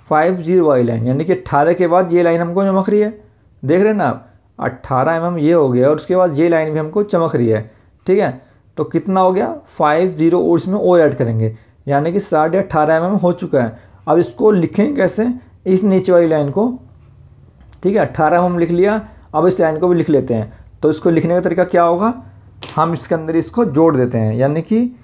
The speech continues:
ज़ीरो पॉइंट फ़ाइव ज़ीरो एमएम इसमें हम और जोड़ देते हैं, जैसे कि मैंने आपको यहाँ बताया था, ठीक है।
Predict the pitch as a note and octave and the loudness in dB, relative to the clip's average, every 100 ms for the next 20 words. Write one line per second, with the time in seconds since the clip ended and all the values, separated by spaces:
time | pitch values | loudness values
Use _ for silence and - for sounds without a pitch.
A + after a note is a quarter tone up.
0 | - _ B2 A#2 C3 F3 A3 G#3 E3 D#3 | -20 _ -8 -2 2 6 4 4 0 0
1 | E3 F3 - - D3+ D3 E3+ E3+ C3 D3 | -2 -4 -10 -4 0 2 2 0 0 4
2 | D3+ C#3 D3+ C3 C#3+ E3+ B3 - D#3+ B2+ | 4 2 -2 -4 -4 -4 -6 0 2 4
3 | A2+ G#2+ G#2 A2 A2 - - _ - D3 | 2 2 -2 -6 -6 -12 -20 _ 0 2
4 | E3+ F3 E3 D#3+ D#3+ A#3 E3+ D#3 B2+ A#2+ | 2 0 -2 -2 -2 -2 0 0 0 -2
5 | G#2 A2 - G3 C4 | -4 -6 -6 -4 -4